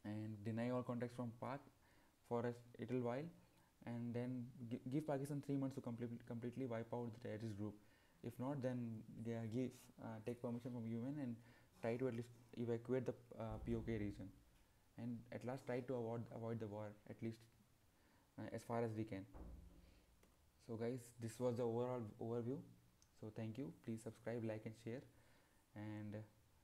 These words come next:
I hope this video is helpful. If it's helpful, give it a thumbs up. And if you want to add anything, just comment below. So thank you.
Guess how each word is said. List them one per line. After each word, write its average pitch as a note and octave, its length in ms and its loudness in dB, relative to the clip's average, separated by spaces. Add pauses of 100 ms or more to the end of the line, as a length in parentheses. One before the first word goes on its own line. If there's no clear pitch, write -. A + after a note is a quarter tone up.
(360)
I G#2 40 4
hope C3 260 2
this C#3+ 120 0
video B2+ 200 4
is A#2 160 2
helpful. A2+ 300 -2 (120)
If B2+ 280 -2
it's C3+ 120 -2
helpful, C3+ 300 -2 (100)
give A2+ 140 0
it B2+ 80 0
a - 100 -8
thumbs B2 220 0
up. D#3+ 80 -2 (320)
And A2 340 -6
if A2+ 200 -4
you A#2 40 0
want A#2+ 260 0
to C3 140 0
add B2 120 2
anything, B2 360 -2 (280)
just B2+ 240 -4
comment A#2 240 0
below. A2+ 320 -4 (680)
So A2 80 -8 (240)
thank A#2+ 160 -2
you. C#3 80 0